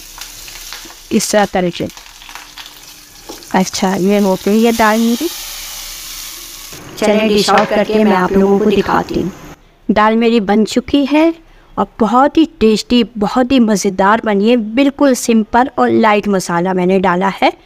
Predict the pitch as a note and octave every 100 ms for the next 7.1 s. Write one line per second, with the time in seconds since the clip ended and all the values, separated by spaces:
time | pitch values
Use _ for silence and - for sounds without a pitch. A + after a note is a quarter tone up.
0 | _ _ - G#3+ G3+ B3 G3 G#3 G#3+ B3
1 | C4+ C4 A#3 C#4 C#4+ B3 F#3 F#3 F3+ F3
2 | F3+ - _ _ _ _ - - _ _
3 | _ - A#3+ A3 G#3+ F#3 F#3+ A3 - -
4 | G3 G#3+ F#3 F#3+ G3 F#3 _ - - -
5 | - - A#3+ A#3+ A3 G#3 G#3 G#3+ G3+ G3+
6 | C4 C#4 C#4 C#4+ C#4+ - A3 F#3+ F3+ A#3
7 | B3